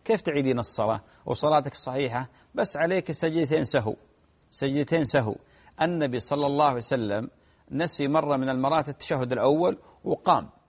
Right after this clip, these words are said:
للركعة الثالثة، فقال الصحابة: "سبحان الله، سبحان الله"، فقال بيده هكذا، يعني: "قوموا"،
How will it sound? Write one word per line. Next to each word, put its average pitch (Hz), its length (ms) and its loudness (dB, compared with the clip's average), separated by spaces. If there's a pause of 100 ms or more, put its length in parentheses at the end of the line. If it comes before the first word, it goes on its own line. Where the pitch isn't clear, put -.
(380)
للركعة 147 400 0
الثالثة، 98 500 0 (380)
فقال 175 340 2
الصحابة: 151 480 -4
"سبحان 156 480 -2
الله، 151 280 4
سبحان 135 280 -8
الله"، 151 160 -2
فقال 147 480 2
بيده 147 300 -2
هكذا، 127 380 -2 (220)
يعني: 123 200 -2
"قوموا"، 143 400 2